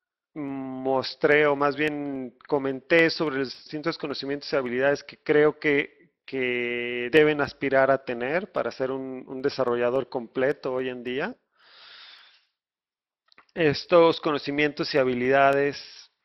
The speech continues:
eh, ¿sí se sigue oyendo? Ok, creo que sí, sí se sigue oyendo. Estos conocimientos y habilidades, pues a lo mejor muchos de ustedes van a decir, "Oye, pues eso es un chorro, yo nada más sé esto, ¿no? Yo nada más sigo haciendo mis paginitas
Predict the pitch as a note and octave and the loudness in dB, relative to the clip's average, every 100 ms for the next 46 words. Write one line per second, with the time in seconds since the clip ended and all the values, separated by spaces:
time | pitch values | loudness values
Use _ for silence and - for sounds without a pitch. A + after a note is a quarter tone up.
0 | _ _ _ _ _ _ _ _ _ _ | _ _ _ _ _ _ _ _ _ _
1 | _ _ _ _ - D3 C3+ C3 - D3+ | _ _ _ _ -16 -12 -12 -12 -12 -12
2 | - C#3 C#3+ C3+ C3 C#3+ D#3 F3+ F#3+ - | -10 -8 -6 -6 -6 -8 -6 -6 -6 -12
3 | _ _ - - - - C#3+ - B2+ A#2+ | _ _ -20 -16 -16 -12 -12 -8 -8 -8
4 | B2+ - B2 - D2+ D2 - - - - | -12 -12 -14 -12 -12 -12 -14 -16 -10 -4
5 | G#3 A#3 - F#3 F#3+ F3+ F3+ F3 C#3 D3 | 2 2 2 0 2 0 4 2 4 6
6 | D3+ D#3 E3 D3 C#3 C#3+ C#3+ E3+ D#3 D#3 | 6 6 2 0 0 0 2 4 4 0
7 | D#3 F3 C#3+ - D#3 C3+ D3 C#3 D3+ D#3+ | -2 -2 -2 0 2 2 -2 -2 -4 -2
8 | G#3+ A3+ F#3 - F#3+ G3 G#3 G3 G3 F#3+ | 0 0 -2 -2 -2 2 0 0 -8 2
9 | G3 G3 F#3+ F3+ F3 F3 F3+ F3 E3+ E3 | 4 6 4 2 -2 0 0 0 -2 -2
10 | E3 D3+ D#3+ D#3 - C3 A2+ B2+ D3 F3+ | 0 2 2 0 -4 -8 -8 -10 -8 -8
11 | D#3 D#3+ E3+ E3+ D#3+ D#3 D#3 - D#3+ D3 | -8 -8 -6 -8 -8 -6 -6 -6 -6 -4
12 | D3+ C#3+ D3 C#3+ D3 C#3 - C3+ C3+ C3+ | -6 -6 -8 -8 -12 -12 -12 -14 -12 -12
13 | C#3+ D3 - D3+ D3+ D3+ | -12 -10 -2 0 2 -2